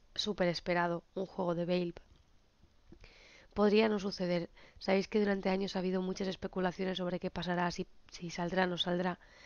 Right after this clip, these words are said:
¿Por qué os digo que, eh, no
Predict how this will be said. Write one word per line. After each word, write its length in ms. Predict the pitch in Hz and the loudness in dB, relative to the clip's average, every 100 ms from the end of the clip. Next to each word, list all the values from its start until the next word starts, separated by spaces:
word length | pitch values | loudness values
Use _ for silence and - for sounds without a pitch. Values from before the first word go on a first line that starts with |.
| - - - - - - - | -20 -20 -20 -20 -20 -10 4
¿Por 220 | 233 214 | 6 6
qué 180 | - 269 | 2 2
os 100 | 233 | 4
digo 320 | 240 220 214 | 4 4 0
que, 300 | 214 220 214 - _ _ _ _ _ | 0 0 -2 -12 _ _ _ _ _
eh, 400 | 196 180 175 - | 0 2 0 -2
no 400 | - 196 202 208 | -4 -2 2 2